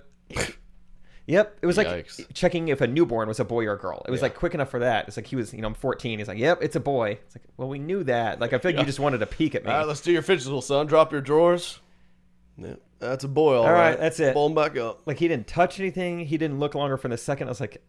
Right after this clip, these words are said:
Speaker 1: "Is this okay?" Like, did he just, like, looked at me? Like, he didn't do anything. Like, if you're gonna, like, see me, like, see me, you know? Like, get in there. Like, at least fake like you're doing some tests. This was just like,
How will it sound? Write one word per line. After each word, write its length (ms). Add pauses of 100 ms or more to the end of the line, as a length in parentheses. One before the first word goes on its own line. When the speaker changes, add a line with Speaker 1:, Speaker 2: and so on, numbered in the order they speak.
Speaker 1:
"Is 220
this 340 (100)
okay?" 500 (100)
Like, 100
did 140
he 80
just, 120
like, 120
looked 320
at 80
me? 100
Like, 140
he 100
didn't 220
do 160
anything. 340 (800)
Like, 140
if 140
you're 100
gonna, 180
like, 180
see 360
me, 160
like, 180
see 540
me, 320
you 160
know? 260 (240)
Like, 140
get 140
in 160
there. 280 (300)
Like, 160 (100)
at 160
least 300
fake 240
like 180
you're 80
doing 160
some 140
tests. 260
This 160
was 80
just 160
like, 180